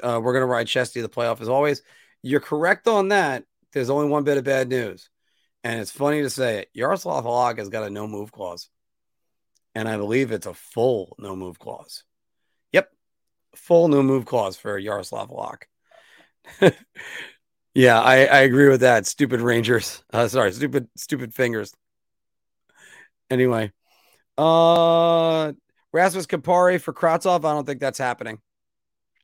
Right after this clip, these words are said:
Uh, I don't think that's happening. Uh, State of Survival saying, "Yeah, Barzal is a right wing now. Well, someone is gonna have to play the left wing."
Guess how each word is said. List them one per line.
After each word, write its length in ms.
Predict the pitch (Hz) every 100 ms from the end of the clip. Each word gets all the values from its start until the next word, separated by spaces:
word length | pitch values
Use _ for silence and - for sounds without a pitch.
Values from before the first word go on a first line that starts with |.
| _ _ _ _ _ _ _ -
Uh, 540 | 113 113 110 110 110 104 _ _ _ _ _ _ _ _ _ _
I 60 | 113
don't 140 | 110
think 140 | 110 107
that's 200 | 107 104
happening. 440 | 110 - - 123 _ _ _ _ _ _ _ _ _ _ _ _ _ _ _
Uh, 360 | - 120 117 120 - _ _ _ _
State 240 | - 208 208
of 100 | 185
Survival 400 | 190 202 196 156
saying, 300 | 175 165 147
"Yeah, 420 | 131 185 185 165
Barzal 600 | 147 151 131 156 156 151
is 60 |
a 60 | 131
right 200 | 135 135
wing 180 | 151 151
now. 520 | 151 151 151 151 - _
Well, 280 | 127 123 123
someone 500 | - 156 156 160 156
is 160 | 127 117
gonna 220 | 127 127
have 80 | 113
to 80 | 104
play 160 | 120
the 40 | 117
left 280 | 135 135
wing." 260 | 151 151